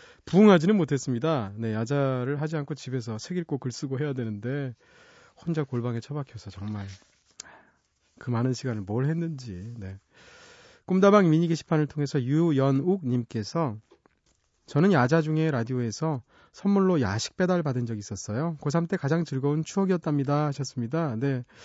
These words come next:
이 즐거운 추억의 사연을 읽는데 이렇게 마음이 아프죠? <laughs> 저희가 제작비 때문에, 아, 야식 선물 하나 못 보내드리고. <laughs>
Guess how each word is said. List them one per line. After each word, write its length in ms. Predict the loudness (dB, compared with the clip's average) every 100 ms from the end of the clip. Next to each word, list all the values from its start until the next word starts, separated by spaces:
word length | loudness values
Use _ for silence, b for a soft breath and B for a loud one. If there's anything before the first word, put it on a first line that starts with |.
| B B B
이 40 | -4
즐거운 400 | 0 4 6 4
추억의 1400 | 2 2 4 4 4 2 2 -2 _ -2 0 0 -2 -4
사연을 440 | -8 -4 -2 0 0
읽는데 280 | 0 0 0
이렇게 120 | -2
마음이 340 | 0 0 2
아프죠? 600 | 2 0 -4 -4 8 8
<laughs> 1500 | 8 -10 -20 -20 -20 -20 -20 -18 -18 -14 -12 -10 -12 -12 -14 -2
저희가 240 | 4 6
제작비 320 | 6 4 4
때문에, 420 | 2 4 4 4 2
아, 280 | 2 2
야식 260 | 4 2 4
선물 280 | 4 6 6
하나 140 | 6
못 100 | 4
보내드리고. 760 | 6 8 8 8 4 4 4 4
<laughs> 320 | 4 -6 -14